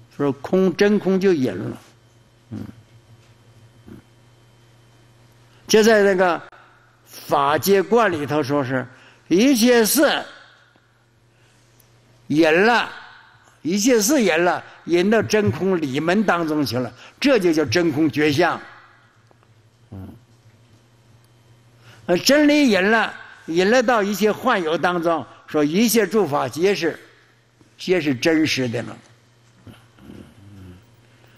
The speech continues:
嗯，这就叫真理随缘，就是性空随缘，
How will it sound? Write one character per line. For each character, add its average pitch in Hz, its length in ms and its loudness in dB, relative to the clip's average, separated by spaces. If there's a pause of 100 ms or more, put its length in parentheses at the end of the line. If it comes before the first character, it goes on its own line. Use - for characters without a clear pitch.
(140)
嗯， 107 180 -8 (320)
这 185 160 4
就 165 100 4
叫 151 320 2 (360)
真 247 420 2
理 156 480 2
随 165 300 0
缘， 175 320 0
就 165 100 -2
是 151 100 -2
性 220 460 0
空 226 240 0
随 214 220 0
缘， 208 320 2